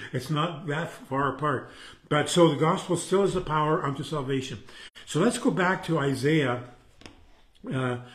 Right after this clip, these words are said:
chapter, um, forty. This is so important because when I see people switching up the gospel and, you know, um, being in one way kind of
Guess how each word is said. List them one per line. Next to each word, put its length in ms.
chapter, 760
um, 480
forty. 520
This 200
is 120
so 140
important 520
because 320
when 160
I 60
see 340
people 300
switching 460
up 140
the 100
gospel 560
and, 340
you 80
know, 240
um, 280
being 640
in 180
one 240
way 180
kind 220
of 40